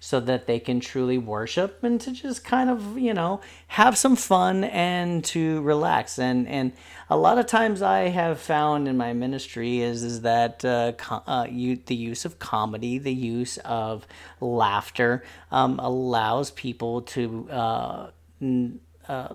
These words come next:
lessen their defense systems and allow them to be more open, uh, to conversation, more open, uh, to the Spirit moving within them. All right, so this is really designed to create a sense of enjoyment for people. And yeah,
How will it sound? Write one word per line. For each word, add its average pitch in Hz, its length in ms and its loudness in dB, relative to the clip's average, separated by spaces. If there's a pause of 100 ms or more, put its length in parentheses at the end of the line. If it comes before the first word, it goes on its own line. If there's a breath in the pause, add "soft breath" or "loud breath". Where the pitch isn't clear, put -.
lessen 151 760 4
their 143 120 4
defense 127 580 0
systems 117 600 -4
and 117 120 -2
allow 117 320 0
them 127 220 0
to 127 100 -6
be 120 200 -2
more 117 360 -4
open, 120 520 -4 (480 loud breath)
uh, 117 300 2
to - 140 -10
conversation, 113 920 -4
more 120 320 -4
open, 123 640 0 (360 loud breath)
uh, 117 460 0
to 127 220 0
the 117 120 -4
Spirit 127 640 2
moving 127 720 0
within 120 500 -2
them. 104 400 -10
All 123 60 -2
right, 147 280 0
so 196 220 4
this 240 260 0
is 285 160 -2 (300 loud breath)
really 214 340 8
designed 175 560 2
to 190 80 -2
create 147 540 4
a 147 80 4
sense 131 440 2
of 151 140 4
enjoyment 127 800 2
for 117 140 -6
people. 110 480 -4
And 120 120 0
yeah, 147 300 4